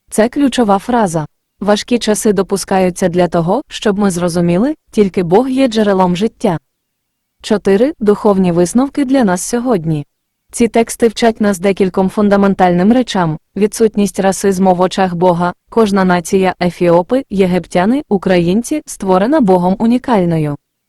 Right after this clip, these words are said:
Ісая описує красу африканського народу з повагою.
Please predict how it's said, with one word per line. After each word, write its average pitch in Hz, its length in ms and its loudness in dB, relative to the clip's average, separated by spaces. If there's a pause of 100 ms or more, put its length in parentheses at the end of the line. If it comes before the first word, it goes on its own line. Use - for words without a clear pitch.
(500)
Ісая 208 480 2
описує 190 540 0
красу 185 340 -4
африканського 180 840 -2
народу 175 400 0
з 202 80 -6
повагою. 175 680 -2